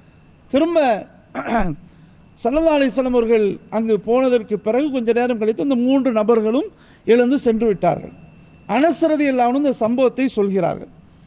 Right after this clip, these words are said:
இந்த செய்தியை நான் ஸல்லல்லாஹு அலைஹி வஸல்லம் அவருடைய அறைக்குள் சென்று, இவர்கள் எல்லோரும் சென்று விட்டார்கள் என்ற செய்தியை சொல்ல அவர்களிடத்திலே போனேன். ஸல்லல்லாஹு அலைஹி வஸல்லம் அவர்கள் அங்கு வந்து எட்டி பார்த்து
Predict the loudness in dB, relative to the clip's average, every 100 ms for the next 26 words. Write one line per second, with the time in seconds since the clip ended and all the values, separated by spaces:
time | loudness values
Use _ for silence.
0 | -20 -20 -20 _ _ -4 0 2 4 4
1 | 2 0 -4 -2 2 2 2 0 0 0
2 | 0 0 -2 -2 -2 2 2 0 -2 -2
3 | 0 2 2 2 0 -2 -4 -2 -2 -2
4 | 0 0 0 -4 -20 -20 _ -6 0 2
5 | 2 2 2 2 2 -2 -2 -2 0 -2
6 | 0 0 0 -2 -2 -2 -2 -2 -2 -2
7 | -2 -2 0 0 -2 -12 -20 -20 -6 0
8 | 2 2 0 2 0 0 -2 0 0 -4
9 | -8 -20 -20 -20 -20 -6 -2 0 0 2
10 | 0 -2 -2 -2 0 0 2 2 0 -4
11 | -8 -4 0 2 2 2 0 0 0 0
12 | 0 -2 -2